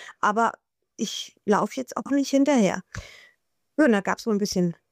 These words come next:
Ärger, glaub ich. Und dann dachte ich erst, „Oh Gott, jetzt hast du, jetzt bist du durch, ne? Jetzt hast du deine Kollegen gegen dich.“ Aber genau das Gegenteil ist passiert. Die haben mich auf einmal mehr respektiert. Und das war eine sehr interessante Erfahrung.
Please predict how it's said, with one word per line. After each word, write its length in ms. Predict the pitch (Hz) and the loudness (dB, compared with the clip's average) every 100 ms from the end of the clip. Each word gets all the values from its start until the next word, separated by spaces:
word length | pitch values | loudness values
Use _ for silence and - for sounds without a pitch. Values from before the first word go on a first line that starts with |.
| _ | _
Ärger, 380 | 180 175 233 285 | 0 0 0 0
glaub 300 | 285 285 302 | 0 0 -2
ich. 260 | 302 - - | -4 -4 0
Und 320 | 233 226 226 208 | 2 4 4 4
dann 140 | 208 | 4
dachte 340 | 202 214 - 240 | 2 0 -2 -4
ich 180 | - - | -2 0
erst, 380 | 208 240 - | 0 0 -2
„Oh 80 | - | -2
Gott, 220 | 196 202 _ | 0 0 _
jetzt 200 | 208 - | -6 0
hast 240 | 226 - 240 | -2 0 2
du, 240 | 233 226 | 2 2
jetzt 140 | 226 - | 0 0
bist 180 | 240 254 | 0 2
du 60 | |
durch, 300 | 175 170 165 | 4 4 2
ne? 220 | 185 254 294 | 0 0 0
Jetzt 220 | 240 - | -2 0
hast 240 | 220 - 240 | -2 0 2
du 380 | 220 214 214 196 | 4 4 2 2
deine 220 | 202 208 | 0 0
Kollegen 460 | - 220 208 208 202 | 2 2 2 2 2
gegen 320 | 190 254 247 | 2 2 4
dich.“ 340 | 202 254 - _ _ _ - | 4 2 -2 _ _ _ -2
Aber 200 | 233 240 | 2 4
genau 200 | 214 190 | 4 2
das 140 | 190 | 0
Gegenteil 380 | 233 262 302 202 | -2 0 0 0
ist 220 | 185 - | -2 -6
passiert. 580 | - 190 - 180 170 - _ _ _ _ _ | -4 -4 -2 -2 -2 -6 _ _ _ _ _
Die 100 | 180 | 4
haben 80 | 190 | 4
mich 100 | 190 | 2
auf 80 | - | 2
einmal 220 | 190 175 | 4 4
mehr 220 | 170 170 | 4 2
respektiert. 640 | 165 - 151 - 269 240 - _ _ _ _ _ _ _ _ _ 175 | -2 -2 -8 -2 -2 -2 -6 _ _ _ _ _ _ _ _ _ -4
Und 100 | 185 | -4
das 160 | - | 0
war 60 | 269 | 2
eine 140 | 254 | 2
sehr 160 | 240 208 | 2 -2
interessante 480 | 190 180 170 165 139 | -2 -4 -4 -4 -4
Erfahrung. 580 | 160 165 156 156 170 | -6 -4 -2 -2 -4